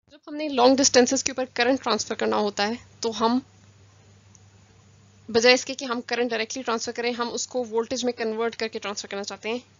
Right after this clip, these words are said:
क्योंकि current के case में losses बहुत ज़्यादा होते हैं, और जब हम उसको voltage में convert करके transfer करते हैं, तो लॉसेस कम होते हैं। इसके लिए हम शुरू में एक step up transformer use करते हैं। Input के ऊपर current ज़्यादा होता है और वोल्टेज कम होती है,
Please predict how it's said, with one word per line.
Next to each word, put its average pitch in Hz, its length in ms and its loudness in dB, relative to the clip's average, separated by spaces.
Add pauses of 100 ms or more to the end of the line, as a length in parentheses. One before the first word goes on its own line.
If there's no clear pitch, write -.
क्योंकि 247 400 -2 (200)
current 254 240 2
के 269 120 -10
case 247 200 -4
में 247 80 2
losses 226 320 -6
बहुत 220 160 -6
ज़्यादा 208 200 -2
होते 208 160 -6
हैं, 220 40 -2
और 220 60 -2
जब 214 180 -8
हम 220 80 -6
उसको 214 200 -10
voltage 214 300 -8
में 233 100 -2
convert 208 260 -6
करके 202 240 -12
transfer 190 280 -12
करते 202 180 -10
हैं, 220 60 -6
तो 220 60 -10
लॉसेस 214 340 -6
कम 226 160 -4
होते 185 280 -12
हैं। 185 100 -16 (420)
इसके 285 240 -4
लिए 285 140 -2
हम 269 260 0 (140)
शुरू 269 280 -4
में 262 220 0
एक 220 240 0
step - 240 -2
up 247 120 -6
transformer 247 440 -2
use 240 240 -6
करते 226 280 -4
हैं। 233 140 -2 (260)
Input 233 340 -4
के - 120 -8
ऊपर 226 360 -6 (280)
current 226 280 0
ज़्यादा 202 260 -2
होता 226 200 -2
है 220 80 2
और 208 60 -2
वोल्टेज 196 380 -8
कम 190 200 -4
होती 226 300 -6
है, 233 140 -4